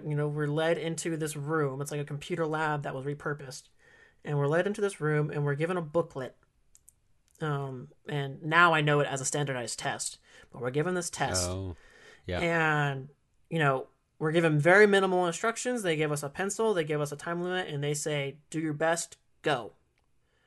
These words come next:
Speaker 1: Right?
Speaker 2: Hmm.
Speaker 1: And I'm just kinda like, "Okay." And I, I take this test, and I open up the first page, and all I see are shapes and colors.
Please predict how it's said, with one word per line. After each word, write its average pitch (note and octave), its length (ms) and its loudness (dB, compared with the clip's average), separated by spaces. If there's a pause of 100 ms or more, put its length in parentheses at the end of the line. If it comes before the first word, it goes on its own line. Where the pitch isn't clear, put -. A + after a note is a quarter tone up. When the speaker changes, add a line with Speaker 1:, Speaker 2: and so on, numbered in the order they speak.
(160)
Speaker 1:
Right? D#3 380 -2 (680)
Speaker 2:
Hmm. A#2+ 140 0 (240)
Speaker 1:
And E3 600 0
I'm D3 200 -4
just E3 180 -8
kinda F3 180 -2
like, D#3 260 -4 (240)
"Okay." D3 520 -6 (640)
And F#3 400 4
I, D#3 300 -2
I D#3+ 100 -2
take E3+ 300 -2
this G3+ 180 -4
test, - 560 -4
and E3 160 -2
I D#3 140 -2
open F3+ 260 0
up G#3+ 100 -2
the A3+ 60 -10
first G#3 260 -4
page, F#3 340 -6
and A#3+ 160 -6
all E3 200 -2
I F#3 100 2
see F#3 300 -6
are D3 180 -4
shapes - 760 -2 (260)
and - 220 -14
colors. A3+ 680 2